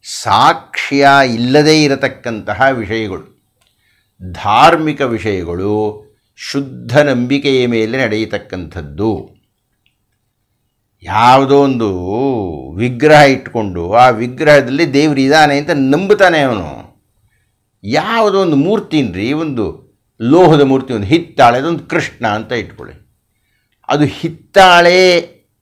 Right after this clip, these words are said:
ಅನ್ನುವುದೊಂದು ಸತ್ಯ. ಆ ಹಿತ್ತಾಳೆಯ ಪ್ರತಿಮೆಯಲ್ಲಿ ಕೃಷ್ಣನನ್ನು ಆವಾಹನೆ ಮಾಡಿ, ಅದು ಹಿತ್ತಾಳೆ ಅಲ್ಲ, ಅದು ಕೃಷ್ಣ. ಎಲ್ಲಿಂದ ಬಂತದು ನಿಯಮ?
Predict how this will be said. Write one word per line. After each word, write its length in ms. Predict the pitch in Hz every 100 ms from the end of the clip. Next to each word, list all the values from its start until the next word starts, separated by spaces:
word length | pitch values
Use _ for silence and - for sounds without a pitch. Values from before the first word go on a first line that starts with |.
| _ _ _
ಅನ್ನುವುದೊಂದು 500 | 131 160 165 156 160
ಸತ್ಯ. 420 | 147 143 143 151 107 - - _ _ _ _ _ -
ಆ 120 | 127 139
ಹಿತ್ತಾಳೆಯ 840 | 120 135 - 165 175 180 185 180
ಪ್ರತಿಮೆಯಲ್ಲಿ 920 | 175 139 123 160 165 170 170 175 185
ಕೃಷ್ಣನನ್ನು 880 | - 123 123 - 156 165 170 185 175
ಆವಾಹನೆ 760 | 117 113 135 156 160 160 156 156
ಮಾಡಿ, 400 | 156 156 175 180
ಅದು 360 | 131 131 170
ಹಿತ್ತಾಳೆ 680 | 165 135 - - 156 165 156
ಅಲ್ಲ, 300 | 139 139 147 127 123 156 180 -
ಅದು 240 | - 151 170
ಕೃಷ್ಣ. 420 | 151 - - 135 135 - _ _ _ _ _ - - - - _ _ _ _ _ _ _ _
ಎಲ್ಲಿಂದ 260 | 135 156 147
ಬಂತದು 580 | 120 101 101 107 110 101
ನಿಯಮ? 240 | 104 107